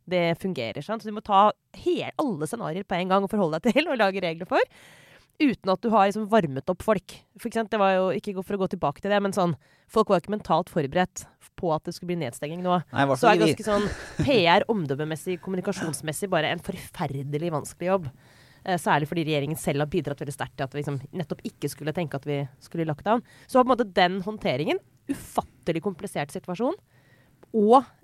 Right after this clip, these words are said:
Speaker 1: veldig, veldig vanskelig sånn for en ny statsminister, eh, å sette seg i respekt og, og fremstå som handlekraftig, og blir jo sammenlignet med det forrige regimet, og bla, bla, bla.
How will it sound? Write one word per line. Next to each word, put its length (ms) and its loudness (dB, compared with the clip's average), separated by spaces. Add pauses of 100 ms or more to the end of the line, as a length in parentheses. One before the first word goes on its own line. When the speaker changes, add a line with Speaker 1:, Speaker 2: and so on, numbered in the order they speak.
Speaker 1:
veldig, 460 0
veldig 180 2
vanskelig 400 -4
sånn 280 -2 (280)
for 240 0
en 140 0
ny 140 -2
statsminister, 760 -2 (680)
eh, 760 4
å 80 0
sette 260 -6
seg 140 -2
i 60 -6
respekt 420 -6
og, 120 -6
og 160 0
fremstå 380 -4
som 120 -2
handlekraftig, 600 -2
og 300 2
blir 140 0
jo 80 0
sammenlignet 420 -2
med 120 -4
det 80 -8
forrige 260 -6
regimet, 340 -4
og 80 -10
bla, 160 2
bla, 160 -2
bla. 140 -6